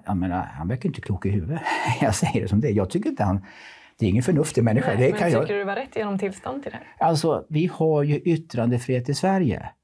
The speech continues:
Speaker 1: Och då finns en problematik här. Det absolut vi inte får göra, det är att falla till föga för extremism och säga, nu ska vi beskära yttrandefriheten, för då är man på ett sluttande plan.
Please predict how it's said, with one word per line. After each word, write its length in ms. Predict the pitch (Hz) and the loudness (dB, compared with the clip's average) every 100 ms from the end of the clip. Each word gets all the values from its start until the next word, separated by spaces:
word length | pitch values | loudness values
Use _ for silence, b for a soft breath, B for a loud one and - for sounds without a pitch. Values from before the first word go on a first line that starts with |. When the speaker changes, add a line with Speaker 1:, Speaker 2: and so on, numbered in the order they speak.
| _ | _
Speaker 1:
Och 120 | - 123 | -2 2
då 120 | 139 | 2
finns 340 | 143 123 110 | 2 0 0
en 80 | 117 | -2
problematik 760 | 143 139 143 175 175 226 214 | -2 0 0 -2 0 -2 -2
här. 160 | - - | -6 -4
Det 180 | - - - | -2 0 0
absolut 880 | 170 170 - 165 175 247 269 151 | 0 -2 -2 2 4 4 2 2
vi 140 | 127 123 | 2 2
inte 260 | 98 - | 2 0
får 140 | 269 320 | 0 4
göra, 420 | 214 92 - - - - | 4 2 -4 -12 -14 0
det 80 | 180 | 0
är 40 | |
att 80 | 160 | 2
falla 240 | - 104 | 2 0
till 140 | 95 107 | 2 -2
föga 380 | - 98 87 92 | 0 0 0 -2
för 120 | 90 | -4
extremism 640 | 87 - 110 220 - - - _ | -4 -2 2 2 0 -8 -12 _
och 120 | - 113 | -4 0
säga, 240 | 107 98 B B B | 2 0 B B B
nu 180 | 127 | 2
ska 200 | 131 - | 2 0
vi 80 | 127 | -2
beskära 500 | 123 123 110 82 87 92 | 0 0 0 0 -2 -2
yttrandefriheten, 920 | 113 - 80 78 151 196 226 233 233 214 B B B | -4 -2 -6 -2 2 4 4 4 2 0 B B B
för 80 | - | 2
då 120 | 196 | 4
är 40 | 202 | 4
man 160 | 151 | 2
på 60 | 110 | -2
ett 60 | |
sluttande 460 | 98 - 80 78 82 | -4 -4 -4 -2 0
plan. 300 | - - - | 2 0 -2